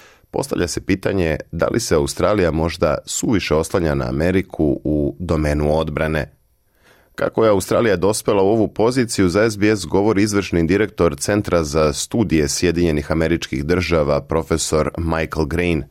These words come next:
On podsjeća da S A D jesu najbliži bezbednosni partner Australije,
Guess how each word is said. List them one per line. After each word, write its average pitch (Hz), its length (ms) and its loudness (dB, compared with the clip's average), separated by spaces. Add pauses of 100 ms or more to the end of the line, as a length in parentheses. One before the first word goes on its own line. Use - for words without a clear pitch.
(420)
On 90 180 -2
podsjeća 85 500 -2
da 78 380 -2
S 87 260 -2
A 90 60 2
D 82 300 0
jesu 90 380 0
najbliži 90 540 2
bezbednosni 80 680 -2
partner 80 460 -2
Australije, 92 760 -2